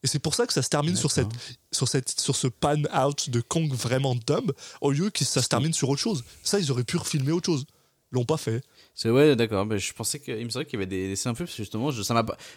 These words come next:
Speaker 2: enfin, ça m'a pas semblé, euh, enfin, ça m'a semblé clair qu'il se suicidait alors que,
Speaker 1: Ah, euh,
Speaker 2: ouais.
Speaker 1: c'est
Speaker 2: Mais, euh, par contre, moi, ce qui, c'est la remarque que je me suis faite tout de suite, c'est de, en fait, c'est l'inverse de la, d'habitude.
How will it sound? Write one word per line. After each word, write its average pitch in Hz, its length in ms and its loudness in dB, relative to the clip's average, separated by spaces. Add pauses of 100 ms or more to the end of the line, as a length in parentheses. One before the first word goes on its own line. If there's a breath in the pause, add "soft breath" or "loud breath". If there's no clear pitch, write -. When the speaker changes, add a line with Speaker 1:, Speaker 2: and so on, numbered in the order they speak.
Speaker 2:
enfin, 120 340 0
ça - 160 -2
m'a 120 140 -2
pas 170 160 -6
semblé, 139 440 0
euh, 98 540 -2
enfin, 123 220 -2
ça - 120 0
m'a 110 120 -2
semblé 113 240 -2
clair 156 260 -2
qu'il 110 160 -6
se - 60 -6
suicidait 120 400 -2
alors 117 240 0
que, 95 500 -8
Speaker 1:
Ah, 147 60 0
euh, 123 240 0
Speaker 2:
ouais. - 160 -10 (1120 loud breath)
Speaker 1:
c'est - 160 -2
Speaker 2:
Mais, 123 160 8
euh, 123 100 8
par 120 140 4
contre, 196 160 2
moi, 151 100 4
ce - 60 -2
qui, 107 320 2
c'est - 100 -2
la 113 80 2
remarque 127 280 2
que - 20 -
je 120 40 -2
me 107 40 0
suis 104 160 -2
faite 160 120 -2
tout - 100 -14
de - 40 -12
suite, - 160 -10
c'est 92 180 -6
de, 107 220 -6
en - 60 -8
fait, - 240 -6
c'est 110 100 2
l'inverse 113 340 4
de 107 100 -2
la, 98 120 0
d'habitude. 104 540 -6